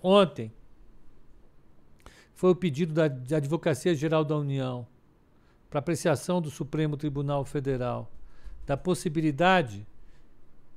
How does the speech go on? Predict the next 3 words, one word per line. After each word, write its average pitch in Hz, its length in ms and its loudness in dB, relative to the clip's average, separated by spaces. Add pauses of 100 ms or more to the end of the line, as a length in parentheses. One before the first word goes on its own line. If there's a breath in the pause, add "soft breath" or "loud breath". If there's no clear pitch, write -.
(380)
de 123 160 -10
considerarem 165 1000 4
inconstitucional 170 1800 0